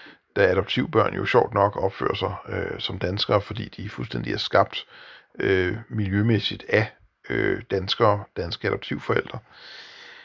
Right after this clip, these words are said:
Så jeg gætter på, at jeg i begyndelsen af jurastudiet, altså da jeg har været nitten år gammel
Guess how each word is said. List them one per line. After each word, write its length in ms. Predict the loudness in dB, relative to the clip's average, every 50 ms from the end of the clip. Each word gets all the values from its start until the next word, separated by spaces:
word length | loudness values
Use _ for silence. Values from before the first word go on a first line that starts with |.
| _ _
Så 120 | 6 8
jeg 140 | 8 8 8
gætter 220 | 8 8 8 8
på, 300 | 8 6 4 2 4 4
at 180 | 4 4 4 4
jeg 240 | 6 6 6 4 2 -4 -10 -14 _ _ _ _ _ _ _ _ _ _ _
i 40 | _ -20
begyndelsen 500 | -8 2 6 6 6 6 6 2 2 2
af 40 | 2
jurastudiet, 720 | 4 4 2 2 0 0 -2 -6 -6 -4 -4 -2 0 2
altså 220 | 2 0 0 0 0
da 0 |
jeg 80 | 2
har 60 | 4 6
været 120 | 6 6
nitten 260 | 4 2 0 2 2
år 140 | 2 2 2
gammel 420 | 2 2 0 2 0 0 -4 -4